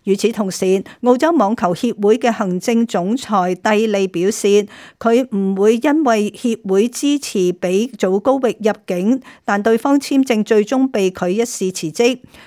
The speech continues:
佢亦否認有報道話，協會為祖高域支付旅行同法律開支等嘅費用嘅傳聞。統計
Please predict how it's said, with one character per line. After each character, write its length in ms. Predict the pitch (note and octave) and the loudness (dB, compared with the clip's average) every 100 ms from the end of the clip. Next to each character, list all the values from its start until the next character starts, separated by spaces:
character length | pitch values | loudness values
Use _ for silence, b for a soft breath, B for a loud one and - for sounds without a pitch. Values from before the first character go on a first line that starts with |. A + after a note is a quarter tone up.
| B | B
佢 140 | G#3 | -2
亦 160 | G3 G3+ | 0 -2
否 380 | - F#3 E3+ A#3+ | -2 -2 0 0
認 240 | A3+ G3 | 0 0
有 120 | F#3 | 0
報 200 | F#3 G3+ | 0 0
道 160 | G3+ G3 | 0 0
話， 320 | F#3+ G3 G#3 B B | 2 2 0 B B
協 220 | - A#3+ G3 | -4 -4 0
會 200 | G3 A3+ | 2 2
為 420 | B3+ A3 G3 G3 _ | 2 0 2 -2 _
祖 320 | - F#3 F#3+ | -4 0 0
高 220 | A#3 C4+ C4+ | 2 0 2
域 180 | G#3 - | -4 -6
支 260 | - C#4 C#4 | -4 -2 -2
付 300 | - G3+ G3 | 0 0 0
旅 260 | F3+ F3+ | 0 0
行 300 | G3 G3 E3+ | -2 -4 -6
同 260 | F3 G3+ F3 | -6 -6 -4
法 200 | A3 G3 | -2 -2
律 100 | G3+ | -4
開 420 | - - B3+ C4 | -6 0 0 0
支 320 | C4 - B3+ | -4 -6 -4
等 300 | B3 E3 G3 | -2 -4 -2
嘅 160 | G3+ F3+ | -2 -2
費 220 | E3+ F#3+ | 0 -2
用 280 | F#3 F3 E3 | -2 -4 -6
嘅 220 | F3+ E3+ | -6 -6
傳 260 | E3 F3+ E3+ | -8 -8 -8
聞。 380 | F3 F3 F3 E3+ _ _ _ _ _ _ _ _ _ b b b b | -6 -6 -8 -12 _ _ _ _ _ _ _ _ _ b b b b
統 140 | A3+ | 0
計 120 | A#3 | 2